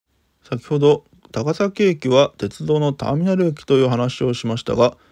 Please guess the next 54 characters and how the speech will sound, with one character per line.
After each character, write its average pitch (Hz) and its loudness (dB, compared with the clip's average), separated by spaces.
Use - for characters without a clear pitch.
群 131 -2
馬 185 -2
県 196 0
内 165 0
の、 170 -2
え 101 0
ー、 - -16
県 131 -2
庁 135 0
所 127 -2
在 107 4
地、 - -10
前 165 -2
橋 196 0
周 170 -4
辺 165 -2
の 165 -2
ジ 117 -2
ェ 131 4
イ 156 4
ア 160 4
ー 156 2
ル 151 -2
鉄 147 -4
道 151 4
網 131 2
は 135 4
ご 107 -4
覧 127 0
の 135 0
通 139 2
り 131 -4
と 123 -6
な 110 -2
っ - -8
て - -8
い 107 -4
ま 107 -4
す - -10
が、 117 2
え 90 -2
ー、 - -4
前 143 0
橋 185 -2
の 151 -4
一 - 0
つ 208 -14
隣、 110 -2
新 180 -4
前 202 0
橋 190 0
駅 156 -4
か 123 0
ら 139 2